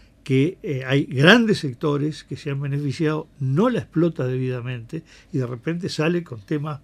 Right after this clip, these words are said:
mucho más cuestionables. Pero el, el, el, para mí donde, donde hay una especie de, de, de, de idea, mm, que yo no participo de, de la campaña que sigue Daniel Martínez, es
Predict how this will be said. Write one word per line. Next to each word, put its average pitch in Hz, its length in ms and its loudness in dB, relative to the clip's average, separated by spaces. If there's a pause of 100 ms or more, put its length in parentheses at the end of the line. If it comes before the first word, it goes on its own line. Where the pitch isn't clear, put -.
(140)
mucho 143 280 -4
más 135 140 -6
cuestionables. 107 680 -10 (760)
Pero 226 320 8 (100)
el, 147 180 0
el, 143 320 -2
el, 127 560 -6 (100)
para 131 200 -2
mí 220 180 4
donde, 214 400 6
donde 156 340 0
hay 208 140 4
una 202 140 0
especie 175 600 0
de, 143 260 2
de, 131 380 -6 (760)
de, 135 640 2
de 139 260 -4
idea, 160 800 4
mm, 131 1000 -8
que 131 140 -4
yo 139 160 0
no 156 160 -2
participo 139 800 -2
de, 131 180 -6
de 123 160 -6
la 120 140 -10
campaña 147 500 -4
que 139 80 -2
sigue 147 200 0
Daniel 143 240 0
Martínez, 170 560 -2
es 135 120 -2